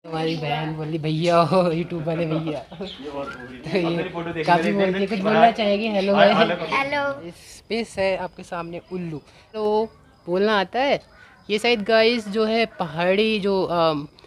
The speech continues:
Speaker 1: मतलब हिमालय उल्लू है ये। वाओ, काफ़ी बरसों के बाद देखने को मिली चील। पास में आ रहा, कुछ बोल रहे, "खाने को दे रहे हो क्या?" चला गया उधर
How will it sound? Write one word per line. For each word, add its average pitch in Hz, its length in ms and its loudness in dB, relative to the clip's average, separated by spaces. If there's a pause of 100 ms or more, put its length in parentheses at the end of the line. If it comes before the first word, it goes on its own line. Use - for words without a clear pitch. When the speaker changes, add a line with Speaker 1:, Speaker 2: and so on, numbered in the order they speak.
(300)
Speaker 1:
मतलब 175 280 -2
हिमालय 185 760 4 (120)
उल्लू 175 320 0
है 131 80 -4
ये। 135 240 -10 (600)
वाओ, 127 340 -4 (220)
काफ़ी 151 360 -4
बरसों 143 360 -8
के 156 120 -6
बाद 147 180 0
देखने 147 340 -6
को 165 60 -6
मिली 143 260 -6 (460)
चील। 139 260 -8 (640)
पास 131 280 -6
में 143 100 -8
आ 139 80 -6
रहा, 139 100 -4
कुछ 139 160 -10
बोल 135 160 -2
रहे, 139 100 -4
"खाने 135 300 -10
को 139 120 -8
दे 139 100 -6
रहे 131 100 -8
हो 131 80 -10
क्या?" 151 120 -12 (100)
चला 165 180 2
गया 160 180 6
उधर 147 240 2